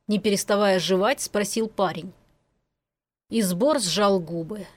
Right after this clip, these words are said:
Какая-то беспросветность была во всех этих вопросах. Какая-то удивительная тупость, ограниченность. Как он себе это представляет, стать счастливым на всю жизнь? Циничная мысль неожиданно рассмешила Избора.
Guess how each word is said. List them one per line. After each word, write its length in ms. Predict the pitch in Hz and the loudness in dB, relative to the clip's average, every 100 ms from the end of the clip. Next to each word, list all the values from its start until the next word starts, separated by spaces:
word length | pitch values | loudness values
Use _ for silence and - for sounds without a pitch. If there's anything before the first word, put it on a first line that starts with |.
| _ _ _ _ | _ _ _ _
Какая-то 500 | 233 233 320 311 294 | -4 0 0 2 0
беспросветность 1040 | 233 302 - 349 - - 294 - 180 - | 0 -2 -2 -4 -2 0 0 0 -4 -4
была 260 | 170 208 220 | 0 2 2
во 120 | 214 | 0
всех 260 | 208 302 277 | -2 -6 -6
этих 260 | 262 262 | -8 -4
вопросах. 640 | 302 320 190 160 - - - _ _ _ _ | -4 0 -2 -2 -8 -14 -20 _ _ _ _
Какая-то 560 | 208 202 285 294 - 247 | -6 0 2 4 4 2
удивительная 760 | 208 208 302 - 269 269 247 - - | 2 0 -2 0 2 2 0 -4 -4
тупость, 640 | 285 294 185 180 - - _ - | -4 -2 -4 -6 -12 -20 _ -4
ограниченность. 960 | 190 196 180 233 262 202 175 - - _ _ _ _ _ _ | -2 0 0 -2 -2 -6 -8 -10 -20 _ _ _ _ _ _
Как 200 | 370 370 | -2 2
он 100 | 339 | 0
себе 280 | - 294 320 | 0 0 0
это 140 | 311 | 0
представляет, 880 | - 294 - 320 302 226 185 208 - - | -2 -4 -4 -2 0 0 0 -6 -18 -12
стать 340 | - 247 214 | -4 -2 0
счастливым 720 | - 208 - 220 320 349 320 | 0 -2 -2 0 2 2 2
на 120 | 294 285 | 2 0
всю 260 | - 294 | 0 -2
жизнь? 400 | 240 185 147 170 - - - - _ _ _ _ | 0 -2 -4 -12 -16 -20 -20 -20 _ _ _ _
Циничная 640 | - 285 302 302 - 277 262 | -4 2 2 2 0 2 4
мысль 420 | 277 349 - 196 | 4 4 2 0
неожиданно 540 | 202 220 254 254 254 | 2 2 2 2 2
рассмешила 680 | 247 247 285 294 311 220 185 | 2 0 -2 0 0 2 2
Избора. 460 | 196 196 240 180 | 0 0 0 -2